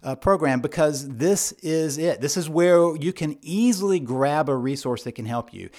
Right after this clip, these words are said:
If it's been helpful, please check out my book. The thrive principles dot com is where you can learn more about it, or just go to your local bookstore, ask for Thrive Principles, go to Amazon, look it up there,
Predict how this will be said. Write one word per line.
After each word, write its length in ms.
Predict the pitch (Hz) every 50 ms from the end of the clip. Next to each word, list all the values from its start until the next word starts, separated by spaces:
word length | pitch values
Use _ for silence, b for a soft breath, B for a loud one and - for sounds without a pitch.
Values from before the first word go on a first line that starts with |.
| B B B B B
If 140 | - 117 -
it's 140 | 160 160 -
been 140 | - 151 143
helpful, 400 | - 180 180 - - 170 156 156
please 760 | - - - - 170 170 180 202 220 220 202 175 151 131 -
check 280 | - - 156 139 - 147
out 280 | 135 135 131 - -
my 160 | 123 120 117
book. 320 | 110 104 90 87 - - - - _
The 140 | 110 120 123
thrive 540 | - - 127 123 139 143 151 156 156 208 -
principles 480 | - 151 143 - 147 131 127 135 123 113
dot 260 | 107 123 120 107 -
com 280 | - 127 131 143 160 156
is 100 | 131 110
where 120 | 117 120
you 100 | 120 123
can 180 | - 120 113 113
learn 180 | 113 113 110
more 200 | 110 113 127 143
about 280 | 143 135 127 123 127 135
it, 120 | 135 - -
or 400 | - 196 226 247 190 208 233 226 B B B B B B
just 180 | - 160 - -
go 100 | 151 147
to 60 | 156
your 100 | 160 151
local 260 | 147 147 147 - 139
bookstore, 420 | 120 156 - - - 180 196 233 233 - _ _ _ - - -
ask 300 | 120 135 156 156 - -
for 320 | - 156 151 147 147 147 151
Thrive 440 | - - - 131 131 135 139 135 -
Principles, 640 | - 143 147 147 190 185 240 269 277 - - - - _ _ _ _ _
go 100 | - 95
to 140 | 101 - 107
Amazon, 680 | 139 156 175 185 175 135 160 160 160 165 170 170 160 B B B B -
look 200 | - 104 101 -
it 60 | 120
up 200 | 110 107 107 -
there, 400 | - 143 151 156 156 156 156 156